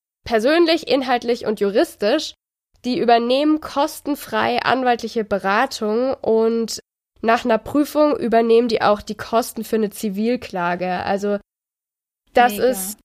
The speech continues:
Speaker 1: was ist das, ein Verein? Ich bin mir gar nicht sicher. Die Initiative, würde ich sagen, d-, ja, die Renate Künast vertritt. Toll, dass es sowas gibt, dass sich da Menschen engagieren. Ich glaub, Anwälte könnten und Anwältinnen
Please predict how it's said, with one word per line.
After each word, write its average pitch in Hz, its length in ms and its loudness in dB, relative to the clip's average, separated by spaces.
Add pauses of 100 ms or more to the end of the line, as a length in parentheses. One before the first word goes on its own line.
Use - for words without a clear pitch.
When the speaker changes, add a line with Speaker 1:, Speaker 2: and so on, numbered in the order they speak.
Speaker 1:
was 214 160 -6
ist - 180 -4
das, 214 160 -2
ein 190 80 -4
Verein? 214 480 0
Ich - 160 -8
bin 240 140 -2
mir 240 120 2
gar 226 200 2
nicht 226 180 -2
sicher. 196 560 -2 (800)
Die 214 180 0
Initiative, 247 760 2
würde 185 140 2
ich 196 100 -4
sagen, 180 640 0
d-, - 260 -8
ja, 185 240 2 (220)
die 214 360 0 (320)
Renate 202 500 2
Künast 311 720 0
vertritt. 285 680 0 (720)
Toll, 302 220 4
dass 339 180 2
es 294 120 -8
sowas 247 300 -2
gibt, 311 220 -2
dass 277 140 0
sich 247 140 -6
da 226 120 2
Menschen 226 360 0
engagieren. 233 560 2
Ich 254 100 -6
glaub, 226 240 2 (600)
Anwälte 247 640 2
könnten 233 580 -2
und 220 200 -2
Anwältinnen 214 920 0